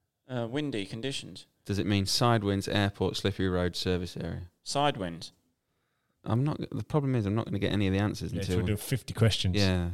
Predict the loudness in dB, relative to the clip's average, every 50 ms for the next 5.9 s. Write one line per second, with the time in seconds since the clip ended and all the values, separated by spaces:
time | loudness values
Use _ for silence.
0 | -6 -6 -4 -4 -4 -4 -6 -6 -8 -6 -8 -10 _ _ _ _ _ _ _ _
1 | _ _ _ _ _ _ _ _ _ _ _ _ _ _ _ _ _ _ _ _
2 | _ 0 2 2 2 2 0 -2 -4 -8 _ _ _ _ _ _ _ _ _ _
3 | 4 8 8 8 8 6 4 0 0 0 -2 -2 -2 -2 -2 -4 -4 -6 -8 -10
4 | -12 -16 -20 -20 -20 -20 -20 -20 -20 _ _ 0 0 0 2 2 4 4 6 6
5 | 6 6 6 4 4 4 4 2 2 0 -2 -2 -4 -4 -4 -4 -2 0